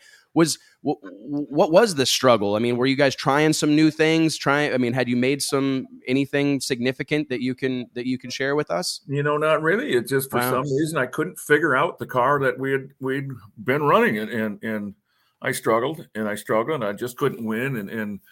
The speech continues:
Speaker 2: we could make it run fast on occasion, but it just didn't like Sundays. It, it,
Speaker 1: Hmm.
Speaker 2: uh,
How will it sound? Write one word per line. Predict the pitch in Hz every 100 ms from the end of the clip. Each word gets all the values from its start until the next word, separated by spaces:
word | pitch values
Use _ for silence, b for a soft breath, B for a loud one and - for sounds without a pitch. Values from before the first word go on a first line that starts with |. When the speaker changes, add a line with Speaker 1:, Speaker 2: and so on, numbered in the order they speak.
| b -
Speaker 2:
we | 143
could | 143
make | 143
it | 147
run | 131 139 139
fast | 131 139 139
on | 127
occasion, | 123 127 131 147
but | 127
it | 117 101
just | 117 131 131
didn't | 107 131 143
like | 113 139 143
Sundays. | 151 165 - 98
It, | 101 110
it, | 98 98 113
Speaker 1:
Hmm. |
Speaker 2:
uh, | 104